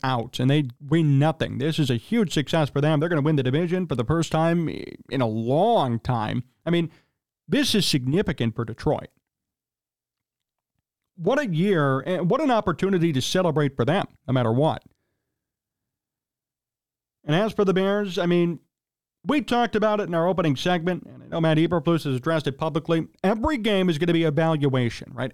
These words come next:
Every game is gonna be an evaluation of Justin Fields, of this team, who's gonna stay, who's gonna go. Is Eberflus gonna stay or go? Same with Poles. So every game's an evaluation.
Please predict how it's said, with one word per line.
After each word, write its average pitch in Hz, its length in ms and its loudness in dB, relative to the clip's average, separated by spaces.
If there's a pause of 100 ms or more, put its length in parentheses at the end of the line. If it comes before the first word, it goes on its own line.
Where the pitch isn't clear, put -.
Every 202 260 0
game 208 200 0
is 170 60 0
gonna 175 140 2
be 170 260 -2
an 165 220 2
evaluation 165 760 0
of 113 100 -6
Justin 120 400 -4
Fields, 220 420 -2
of 113 140 -4
this 110 200 -8
team, 226 340 0
who's 147 220 2
gonna 120 200 -4
stay, 214 340 -2
who's 143 220 2
gonna 123 160 0
go. 202 400 0 (240)
Is 156 160 -2
Eberflus 214 520 -2
gonna 123 160 -2
stay - 280 -4 (400)
or 139 80 0
go? 117 340 -2 (680)
Same 160 180 0
with 196 140 -2
Poles. 320 460 -2 (600)
So 226 140 0
every 339 260 2
game's 214 320 0
an 170 80 2
evaluation. 139 720 -2